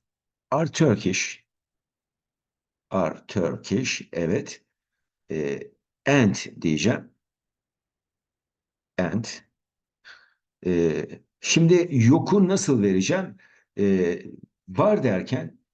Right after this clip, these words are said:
tekil bir şey için there is diyorum. Çoğul bir şey için there are diyorum. Eğer yok diyeceğim dersem bunun iki şekli var. There isn't diyebilirim. E, there aren't diyebilirim. Ama daha vurgulu söylemek istersem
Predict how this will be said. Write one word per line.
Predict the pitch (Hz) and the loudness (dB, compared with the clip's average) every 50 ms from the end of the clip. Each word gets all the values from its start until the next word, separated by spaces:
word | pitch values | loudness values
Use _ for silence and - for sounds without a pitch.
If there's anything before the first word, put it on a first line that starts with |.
| _ _ - | _ _ -2
tekil | 131 120 123 165 151 | 0 0 0 0 -2
bir | 113 | -2
şey | - - 95 | 0 0 -2
için | 95 - 147 156 123 | -2 -2 -4 -2 0
there | 120 110 | 0 0
is | 95 87 - - | 0 0 -4 -6
diyorum. | 92 85 95 - 120 | -6 -6 -6 -6 -6
Çoğul | 117 - 123 113 104 90 | -6 -4 -2 -2 -2 -2
bir | 80 | -2
şey | - - 85 | -4 -8 -8
için | 82 - - 170 170 165 - _ _ _ _ - - | -6 -6 -6 -8 -8 -10 -14 _ _ _ _ -8 -4
there | 113 110 90 90 | -2 -2 -2 -2
are | 80 73 73 | -4 -6 -8
diyorum. | - 76 73 87 - 82 - _ _ - - - - - - _ _ _ _ | -8 -8 -8 -8 -8 -10 -14 _ _ -20 -20 -20 -20 -20 -20 _ _ _ _
Eğer | - 131 160 175 175 170 165 | 0 2 2 2 2 2 2
yok | 143 139 175 185 156 127 - - | 2 2 2 0 0 -2 -2 -2
diyeceğim | 104 95 90 95 127 156 165 160 - | 0 0 0 0 -2 -4 -4 -6 -6
dersem | 104 98 95 120 113 104 92 - - - 156 170 170 - - _ _ _ _ - | -6 -4 -2 0 0 0 -2 -4 -4 -6 -6 -6 -8 -10 -16 _ _ _ _ -6
bunun | 131 156 170 175 170 | -2 0 0 0 -2
iki | 165 143 113 160 151 | -4 -4 -4 -2 0
şekli | - 123 98 - - 90 | 0 0 -2 -2 -4 -6
var. | 82 85 78 76 78 85 | -4 -4 -6 -6 -6 -4
There | 92 - 156 160 156 - - | -2 -2 0 -2 -4 -6 -6
isn't | - 190 175 131 117 117 95 92 - - | -4 -2 -2 0 0 0 0 0 -2 -4
diyebilirim. | 90 87 82 80 82 82 80 95 123 175 180 - _ _ _ _ _ _ _ - - - - _ _ _ - | -6 -4 -4 -4 -4 -6 -4 -4 -6 -6 -8 -12 _ _ _ _ _ _ _ -20 -20 -20 -20 _ _ _ -4
E, | 98 101 98 95 95 92 87 85 78 65 - - | -2 0 2 2 2 2 0 0 -2 -4 -4 -2
there | 131 131 151 156 165 - - | 0 0 0 0 -4 -2 -2
aren't | 120 - - 160 135 117 - - - - 85 | 0 2 2 2 2 2 0 -4 -10 -10 -6
diyebilirim. | 85 98 92 90 80 76 85 85 92 85 82 80 80 - _ _ _ _ _ _ _ - | -2 -2 -2 -2 -2 -4 -4 -4 -4 -4 -6 -6 -10 -14 _ _ _ _ _ _ _ -2
Ama | 127 127 139 123 104 104 | 0 0 0 0 0 0
daha | 120 117 135 202 220 | 2 2 2 2 0
vurgulu | 190 175 139 120 104 117 110 104 95 87 - | 0 0 0 0 0 0 0 0 0 -2 -6
söylemek | - - 107 101 98 95 90 - | -6 -4 -2 -2 -2 -2 -4 -6
istersem | - - - 82 78 - - 156 165 165 160 - | -8 -8 -6 -6 -6 -6 -6 -8 -8 -8 -12 -14